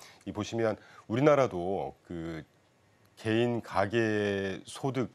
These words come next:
재산 중, 자산 중에 근한 칠팔십 프로가 부동산으로 구성이 돼 있지 않습니까? 미국도 마찬가지입니다. 그러면 <clears throat> 부동산이 가장 큰 자산을 구성하고 있고 그러면 부동산이라는 게 현금 주고 사는 사람들은 없단 말이죠.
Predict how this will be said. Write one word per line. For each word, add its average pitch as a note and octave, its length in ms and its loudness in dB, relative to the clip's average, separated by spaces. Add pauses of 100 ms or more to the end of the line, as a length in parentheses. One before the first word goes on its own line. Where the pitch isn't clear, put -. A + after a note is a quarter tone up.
(120)
재산 A2+ 480 0
중, E2 180 -8
자산 G#2+ 400 -2
중에 G2+ 340 0 (360)
근한 A#2 300 4
칠팔십 - 420 0
프로가 A#2 220 2
부동산으로 D3 500 2
구성이 G2 280 -2
돼 E2+ 120 -8
있지 D#2+ 160 -10
않습니까? D#2+ 400 -6
미국도 G#2+ 280 -2
마찬가지입니다. D#2+ 760 -4 (400)
그러면 G#2 580 0
<clears throat> - 1000 -6
부동산이 C#3+ 800 6
가장 B2 400 2
큰 F#3+ 360 4
자산을 A#2 520 2
구성하고 G2+ 420 0
있고 C#3+ 380 2
그러면 A#2 240 0
부동산이라는 A#2 680 2
게 G2+ 80 0
현금 F3+ 320 2
주고 D#3 160 0
사는 A#2+ 180 -2
사람들은 A2 380 -2
없단 - 240 0
말이죠. D2+ 460 -8